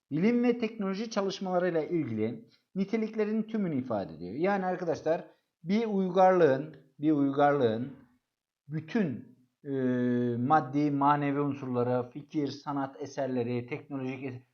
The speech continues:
bütün hepsi, e, ifade ediliyor bu medeniyet ya da uygarlık kavramında. Paleolitik çağda insanoğlu nasıl yaşıyor? Küçük gruplar halinde ça-, yaşıyor.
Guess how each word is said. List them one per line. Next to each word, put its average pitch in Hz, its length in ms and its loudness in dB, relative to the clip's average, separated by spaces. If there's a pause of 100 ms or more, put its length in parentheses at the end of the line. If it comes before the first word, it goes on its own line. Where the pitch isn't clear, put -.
(120)
bütün 226 280 -6
hepsi, 202 800 -4 (480)
e, 147 80 -6 (1080)
ifade 208 420 4
ediliyor 135 360 0
bu 120 120 -2
medeniyet 120 720 -2
ya 120 140 -8
da 120 80 -2
uygarlık 107 420 -6
kavramında. 87 480 -8 (380)
Paleolitik 269 460 -2
çağda 214 280 2
insanoğlu 214 520 -2
nasıl 233 260 -2
yaşıyor? 156 400 -2 (220)
Küçük - 280 -10
gruplar 240 400 -2
halinde 185 280 4
ça-, 127 360 -6
yaşıyor. 123 440 -6